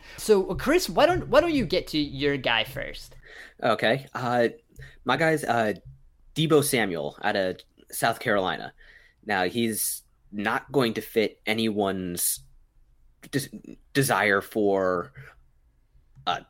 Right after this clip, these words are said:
Speaker 2: big, tall receiver. He's only listed somewhere between five eleven and six foot, but he's also a, a, especially for his height, he's a thick receiver. He's listed somewhere between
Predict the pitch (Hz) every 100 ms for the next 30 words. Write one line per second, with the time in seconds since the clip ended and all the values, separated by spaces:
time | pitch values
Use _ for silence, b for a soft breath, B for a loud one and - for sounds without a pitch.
0 | _ - 110 90 - - 101 101 104 107
1 | 117 113 113 110 110 117 120 107 98 101
2 | - 87 - 120 113 107 95 - 104 92
3 | - 92 98 95 95 92 90 82 - 90
4 | - - 90 98 - B B B B B
5 | _ 110 - - 117 - 117 - 113 -
6 | - - - 90 - - _ _ - -
7 | - _ _ _ - - 139 139 113 98
8 | 87 113 101 - - 98 131 - 101 85
9 | - - 92 - 104 120 117 113 95 -
10 | 107 - 95 85 - 107 104 95 - -
11 | 98 90